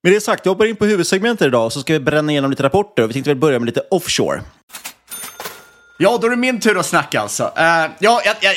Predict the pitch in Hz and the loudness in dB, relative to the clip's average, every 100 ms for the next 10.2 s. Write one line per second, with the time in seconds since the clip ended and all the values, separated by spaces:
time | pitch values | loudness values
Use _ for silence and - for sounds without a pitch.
0 | 170 185 208 190 180 180 170 160 160 151 | 0 0 0 0 -2 0 -2 -2 -2 2
1 | 156 - 151 143 143 131 113 160 170 165 | 0 2 0 0 -2 -6 0 2 2 0
2 | 160 185 190 156 123 139 170 139 135 175 | 0 2 2 0 -4 -2 0 2 2 2
3 | - 143 127 127 151 143 - 135 117 131 | 2 0 0 -2 -2 -4 -4 -2 -2 -2
4 | 135 127 151 180 127 113 117 135 147 143 | -2 -4 -2 0 0 0 -2 -2 -4 -6
5 | 113 120 110 113 - 190 139 113 - 131 | -6 -6 -8 -10 -6 -4 -2 -4 -4 -2
6 | 151 135 123 - _ - 175 131 - 160 | 0 0 -4 -10 _ -4 -4 -2 -2 -2
7 | 147 151 185 175 175 165 165 - - 127 | -2 -4 -4 -2 -2 -2 -4 -8 -4 -2
8 | 135 170 143 - 147 135 - 131 120 - | 0 -2 -2 0 -2 -2 -4 -4 -4 -6
9 | 117 - - 123 113 165 165 139 185 131 | -8 -10 -6 -4 -2 -2 -2 0 -2 -4
10 | 82 | -10